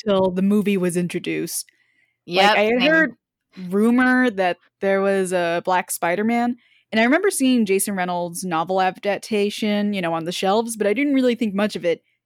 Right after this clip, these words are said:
Speaker 1: until the movie came out, and
Speaker 2: Yeah.
Speaker 1: we were introduced to that glorious trailer, and I was just like, "I don't know who this is,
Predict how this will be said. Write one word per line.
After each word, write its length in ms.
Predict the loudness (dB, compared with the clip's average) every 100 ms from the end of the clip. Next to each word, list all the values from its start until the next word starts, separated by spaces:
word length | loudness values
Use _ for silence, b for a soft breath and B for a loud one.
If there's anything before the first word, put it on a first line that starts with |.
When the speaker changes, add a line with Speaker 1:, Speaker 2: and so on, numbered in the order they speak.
| -4
Speaker 1:
until 600 | -2 0 2 4 4 0 -4
the 100 | 0
movie 420 | 2 2 -2 -6
came 240 | -8 -6 -2
out, 280 | -2 -2 -6
and 160 | -10 -12 -10
Speaker 2:
Yeah. 280 | -6 -4 -2
Speaker 1:
we 60 |
were 160 | 2 2
introduced 380 | 0 -2 -2 -2
to 60 |
that 220 | -2 -2 -2
glorious 600 | 2 4 4 4 2 -2
trailer, 600 | -4 0 0 0 -2 -4
and 120 | -6
I 60 | -6
was 180 | -4
just 180 | -4 -2
like, 180 | -4 -6 _ _ _ _ _ -4
"I 80 | 0
don't 160 | 2 4
know 160 | 2
who 180 | 2 0
this 260 | 2 0 2
is, 300 | 4 4